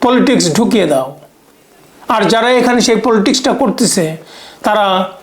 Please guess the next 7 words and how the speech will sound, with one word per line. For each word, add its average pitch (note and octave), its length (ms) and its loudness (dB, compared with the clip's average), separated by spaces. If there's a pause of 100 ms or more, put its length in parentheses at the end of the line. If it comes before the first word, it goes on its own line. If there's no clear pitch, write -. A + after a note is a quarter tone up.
(120)
সেই G#3 300 0
বহির B3+ 420 2 (720)
শক্তির A#3 640 0 (280)
একটা - 260 -4 (180)
পাপেট, G3+ 340 0 (160)
পুতুল। B3 360 0 (1800)
তাদের B3+ 260 0